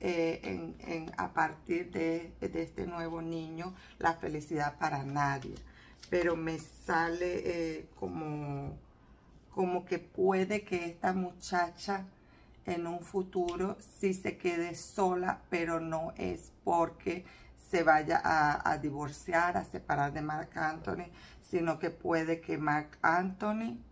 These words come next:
le digo, este es su último matrimonio de él.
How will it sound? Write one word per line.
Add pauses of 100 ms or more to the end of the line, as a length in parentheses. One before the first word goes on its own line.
(540)
le
digo,
este
es
su
último
matrimonio
de
él.